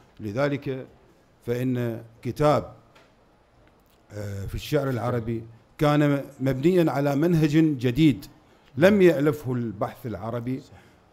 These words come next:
من الشك، آه، في الشعر الجاهلي وما يحيل إليه من شك في أمور أخطر من هذه،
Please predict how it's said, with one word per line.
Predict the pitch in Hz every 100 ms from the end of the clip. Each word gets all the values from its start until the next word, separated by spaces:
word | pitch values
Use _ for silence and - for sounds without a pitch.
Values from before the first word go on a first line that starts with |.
| _ -
من | 117 120
الشك، | 110 - 135 127 - - - _ _ _ _ _ -
آه، | 98 98 98 95 95
في | 90 135 123 107
الشعر | 107 101 95 90 - 131 131 123 117 104
الجاهلي | 87 87 90 85 87 139 143 131 127 131 127
وما | 110 101 98 98 98 - _ _ _ - 113 123 139
يحيل | 143 127 156 220 208
إليه | 165 185 196
من | 135 151
شك | 147 202 202 - 208
في | 175 185 180
أمور | 156 175 180 180 202
أخطر | - 143 120
من | 117
هذه، | 110 123 120 120 127